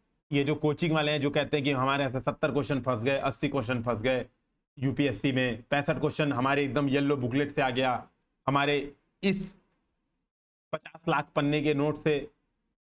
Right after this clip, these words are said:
साठ पे, साठ क्वेश्चन एग्जैक्ट यूपीएससी के आ गया। आप लोग के कारण ही इनका बिजनेस चल रहा है। आप कॉन्सेप्ट पे जाते नहीं है। आपका कोशिश ये है कि पिछले साल के कितने क्वेश्चन इस पे फंस गए,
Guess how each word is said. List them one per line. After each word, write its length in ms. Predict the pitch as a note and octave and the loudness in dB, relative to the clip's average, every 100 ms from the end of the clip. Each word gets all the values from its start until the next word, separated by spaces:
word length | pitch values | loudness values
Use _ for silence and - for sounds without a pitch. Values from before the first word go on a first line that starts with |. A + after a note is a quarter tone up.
| _ | _
साठ 200 | D3+ D#3+ | -10 -10
पे, 280 | - D3+ D3+ | -2 -2 -2
साठ 260 | A2+ D#3 D3 | -2 0 0
क्वेश्चन 240 | D3+ D#3 | 0 0
एग्जैक्ट 380 | D3+ A2+ F3+ B2 | 0 0 0 0
यूपीएससी 420 | D3+ D#3 D3 - | 0 0 0 0
के 80 | B2+ | 0
आ 100 | B2 | 0
गया। 240 | A#2 C#3 C3+ _ _ _ _ _ | 0 -2 -4 _ _ _ _ _
आप 240 | C#3 F3 F#3 | -2 0 -2
लोग 120 | F3+ | 0
के 80 | F#3 | 0
कारण 300 | D#3 E3+ F#3 | 2 2 0
ही 60 | |
इनका 180 | F#3+ F3+ | 2 0
बिजनेस 360 | C#3+ C3 B2+ - | 0 0 -2 -2
चल 140 | A2 | -4
रहा 80 | A2 | -4
है। 120 | G#2+ _ _ _ - | -8 _ _ _ -10
आप 180 | G#3+ - | -10 -4
कॉन्सेप्ट 480 | G#3 G#3+ G#3 B3 B3 | 0 2 0 -2 -2
पे 80 | G3 | 0
जाते 320 | A3 A3 G#3+ | 2 2 0
नहीं 140 | E3 | 2
है। 300 | B2+ A2+ A2+ _ _ _ _ | 0 -2 -6 _ _ _ _
आपका 320 | C3 D3+ - A#3 | -20 -18 -4 0
कोशिश 400 | G#3 G3 G3+ F3 | 2 2 2 2
ये 80 | |
है 60 | G3+ | 2
कि 140 | G3+ | 0
पिछले 500 | A3+ - G3+ G3 B3 | -2 -2 0 2 2
साल 220 | B3+ G#3 F3+ | 2 0 0
के 100 | A3 | -2
कितने 380 | G#3 G3+ B3+ | 0 2 2
क्वेश्चन 320 | B3+ A3+ A#3 G#3 | 2 0 2 0
इस 120 | G3+ | 0
पे 100 | G#3 | -2
फंस 260 | - D3 | -2 -2
गए, 140 | B2+ | -2